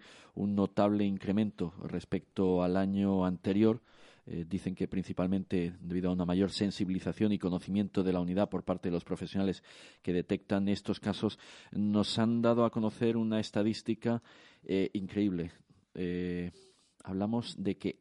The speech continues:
el noventa y dos por ciento de los presuntos agresores sexuales de menores en Mallorca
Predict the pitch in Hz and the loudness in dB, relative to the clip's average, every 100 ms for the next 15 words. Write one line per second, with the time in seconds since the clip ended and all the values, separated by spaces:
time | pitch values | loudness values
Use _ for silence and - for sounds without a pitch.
0 | - 101 101 101 98 95 92 92 92 123 | -2 0 2 0 0 0 0 2 4 2
1 | - 107 - 117 110 101 - 160 - 107 | 0 -4 -2 -2 -2 -4 -10 -10 -6 -4
2 | 95 92 - 92 - 110 110 110 - 95 | 0 -2 -2 -6 -4 -4 -4 -4 -2 -2
3 | 95 - 107 - - - 98 92 107 101 | -2 -2 -2 -2 -8 -4 -2 0 0 0
4 | 98 101 95 123 120 101 92 107 - 127 | 0 2 0 -2 -2 0 0 0 -2 -10